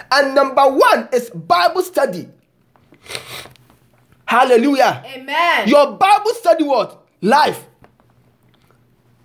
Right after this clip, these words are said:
Speaker 1: Your Bible study life. How you can grow in your Christian what? Life. How you can exhibit all these qualities. How you can grow in these qualities. How you can what?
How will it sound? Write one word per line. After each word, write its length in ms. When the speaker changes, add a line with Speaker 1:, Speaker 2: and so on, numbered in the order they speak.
Speaker 1:
Your 260
Bible 320
study 320
life. 340
How 380
you 100
can 280
grow 420
in 120
your 180
Christian 460
what? 460
Life. 400
How 260
you 140
can 260
exhibit 500
all 380
these 140
qualities. 580
How 200
you 100
can 240
grow 480
in 200
these 160
qualities. 580
How 520
you 120
can 260
what? 380